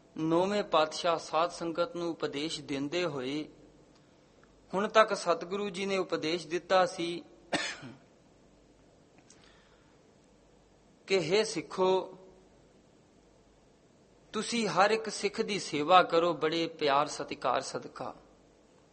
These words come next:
ਉਸ ਤੋਂ ਇਲਾਵਾ ਸਤਿਗੁਰੂ ਜੀ ਨੇ ਕਿਹਾ ਕਿ ਸੇਵਾ ਕਰਨ ਦੇ ਨਾਲ ਤੁਹਾਨੂੰ ਬਹੁਤ ਸੁੱਖ ਪਰ-, ਮਿ-, ਮਿਲੇਗਾ। ਔਰ ਇਹ ਵੀ ਬਚਨ ਹੋਏ ਕਿ ਜਗਤ ਦੇ ਜਿਹੜੇ ਸੁੱਖ ਨੇ, ਕੁਝ ਪਲ ਦੇ ਸੁੱਖ ਨੇ,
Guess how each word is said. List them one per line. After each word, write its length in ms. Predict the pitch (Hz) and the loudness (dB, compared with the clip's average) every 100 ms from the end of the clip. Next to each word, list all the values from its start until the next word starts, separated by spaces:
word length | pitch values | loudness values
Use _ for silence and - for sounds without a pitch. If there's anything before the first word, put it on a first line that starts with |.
| _ _ _ _ _ _ _ - | _ _ _ _ _ _ _ 2
ਉਸ 220 | 214 220 | 6 6
ਤੋਂ 220 | - 240 | 6 6
ਇਲਾਵਾ 440 | 226 180 165 185 196 | 6 8 8 8 6
ਸਤਿਗੁਰੂ 540 | 185 175 175 190 202 | 4 -2 -2 -4 -4
ਜੀ 160 | 185 196 | -4 -4
ਨੇ 160 | 185 | -4
ਕਿਹਾ 400 | 160 175 170 190 | -4 -2 4 4
ਕਿ 200 | 190 190 | 4 0
ਸੇਵਾ 460 | 156 - 156 165 185 | -4 -4 0 4 4
ਕਰਨ 420 | - 165 170 175 | 4 0 0 -2
ਦੇ 120 | 175 | -2
ਨਾਲ 320 | 165 151 160 | 2 4 4
ਤੁਹਾਨੂੰ 540 | 170 175 156 165 175 165 | 2 2 2 2 -2 -2
ਬਹੁਤ 260 | 208 208 | -2 -2
ਸੁੱਖ 320 | - - 180 175 | -4 -8 -8 -6
ਪਰ-, 200 | 170 156 | -4 -2
ਮਿ-, 260 | 151 151 | -2 -2
ਮਿਲੇਗਾ। 580 | 151 165 185 165 135 127 - - - - - - _ - - - - _ _ _ _ _ _ _ _ _ _ - | -2 0 0 0 0 -4 -6 -20 -20 -20 -20 -20 _ -20 -20 -20 -20 _ _ _ _ _ _ _ _ _ _ 0
ਔਰ 140 | 214 | 4
ਇਹ 280 | 220 214 233 | 4 6 6
ਵੀ 140 | 254 | 6
ਬਚਨ 380 | 233 196 190 220 | 4 6 6 4
ਹੋਏ 540 | 208 180 165 180 196 165 - - - - - _ - _ - - - - _ - | 0 2 4 4 2 -2 -12 -20 -20 -20 -20 _ -20 _ -20 -20 -20 -20 _ 2
ਕਿ 120 | 214 | 2
ਜਗਤ 400 | - 165 190 220 | 6 6 6 2
ਦੇ 240 | 208 214 | 2 2
ਜਿਹੜੇ 320 | 170 185 196 | 2 0 0
ਸੁੱਖ 400 | 185 - 196 190 | 0 -4 -6 -6
ਨੇ, 180 | 196 190 | -6 -6
ਕੁਝ 300 | 180 214 202 | -2 -2 -2
ਪਲ 280 | 190 180 180 | 2 4 4
ਦੇ 180 | 180 180 | 0 -2
ਸੁੱਖ 340 | - 160 - | -2 -6 -6
ਨੇ, 300 | 170 175 175 | -4 -4 -4